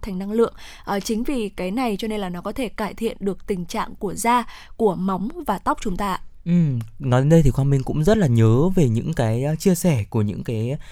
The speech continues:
Speaker 2: thành viên trong những cái hội nhóm, ví dụ như là yêu bếp này, hay là những cái hội nhóm
Speaker 1: Ừ,
Speaker 2: về làm
Speaker 1: dạ.
Speaker 2: đẹp thì, ờ, các bạn cũng rất là hay chia sẻ về những cái bí quyết, những cái công thức để có thể làm đẹp, ờ, từ trứng. Ví dụ như chúng ta có thể là pha trứng với cả bơ để chúng ta có thể ủ tóc đấy ạ.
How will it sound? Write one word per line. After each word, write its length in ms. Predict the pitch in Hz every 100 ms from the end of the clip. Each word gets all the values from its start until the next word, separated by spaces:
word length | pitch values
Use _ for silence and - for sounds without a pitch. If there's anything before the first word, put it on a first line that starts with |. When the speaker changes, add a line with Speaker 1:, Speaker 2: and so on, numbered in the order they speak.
| -
Speaker 2:
thành 180 | - 165
viên 200 | 196 190
trong 160 | 190 185
những 100 | 170
cái 100 | 190
hội 160 | 208
nhóm, 300 | 143 127 135
ví 80 | 175
dụ 100 | 185
như 160 | 151 151
là 100 | -
yêu 140 | 165
bếp 240 | 165 202 233
này, 140 | 135 - -
hay 140 | - 170
là 60 |
những 180 | 135 123
cái 120 | 156
hội 160 | 175 143
nhóm 140 | 135
Speaker 1:
Ừ, 60 | 127
Speaker 2:
về 60 | 135
làm 120 | -
Speaker 1:
dạ. 80 | -
Speaker 2:
đẹp 180 | 135 123
thì, 200 | - 120
ờ, 180 | 113 107 - - -
các 80 |
bạn 260 | 202 185 131
cũng 220 | 147 160
rất 140 | 214 214
là 80 |
hay 240 | 139 143 135
chia 200 | 147 135
sẻ 280 | - 127 101
về 160 | 110
những 200 | 107 127
cái 140 | 143 127
bí 200 | 135 139
quyết, 300 | - 233 160
những 80 |
cái 100 | 131
công 180 | 139 180
thức 220 | - 269 - - -
để 120 | 143
có 140 | 113 123
thể 160 | 170
làm 260 | 120 123 117
đẹp, 160 | 123 - - -
ờ, 220 | 120 113 113
từ 120 | 127
trứng. 340 | - 127 196 233 - -
Ví 80 | 170
dụ 120 | 185
như 120 | 160 147
chúng 140 | 143
ta 120 | 151
có 160 | 143 135
thể 180 | 170 110
là 200 | 104 95 - -
pha 240 | 165 160
trứng 340 | - 131 139
với 100 | 156
cả 100 | 180
bơ 380 | 120 143 170 170
để 120 | 127
chúng 160 | 110 120
ta 80 | 139
có 120 | 156
thể 80 | 160
ủ 200 | 131 101
tóc 200 | - 180
đấy 100 |
ạ. 60 | 170